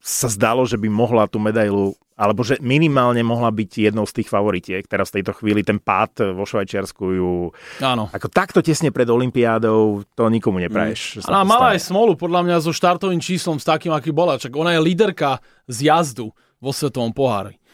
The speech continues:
Speaker 2: Vieš, keby to teraz ukončili, tak ona má malý globus. A ja si myslím, že doplatila na to, že to mali hneď zrušiť. Tam bola fakt zlá viditeľnosť, zlá trať, veľa pádov. A teraz už je len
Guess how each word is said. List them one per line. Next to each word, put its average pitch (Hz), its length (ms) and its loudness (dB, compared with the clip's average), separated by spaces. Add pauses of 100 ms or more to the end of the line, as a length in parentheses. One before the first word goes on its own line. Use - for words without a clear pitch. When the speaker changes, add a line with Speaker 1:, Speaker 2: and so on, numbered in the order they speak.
(140)
Speaker 2:
Vieš, 117 220 -4
keby 143 240 0
to 123 140 -8
teraz 135 240 0
ukončili, 180 500 0
tak 143 180 -4
ona 135 240 -4
má 120 120 -4
malý 120 240 -2
globus. 113 420 -2 (460)
A 101 400 -8 (400)
ja 110 180 -2
si 127 140 -6
myslím, 131 260 -2
že 120 400 0
doplatila 135 540 0
na 110 160 -4
to, 113 140 -8
že 98 200 -12 (320)
to - 140 -12
mali 107 380 -4
hneď 120 280 2
zrušiť. 120 380 -6 (460)
Tam 107 180 -10
bola 110 160 -2
fakt 123 260 -2
zlá 131 280 2
viditeľnosť, 127 680 -2 (140)
zlá 127 320 2
trať, 127 460 -4 (340)
veľa 139 300 2
pádov. 113 560 -4 (160)
A 104 260 -6
teraz 160 320 2
už 156 120 -2
je 160 120 2
len 151 160 0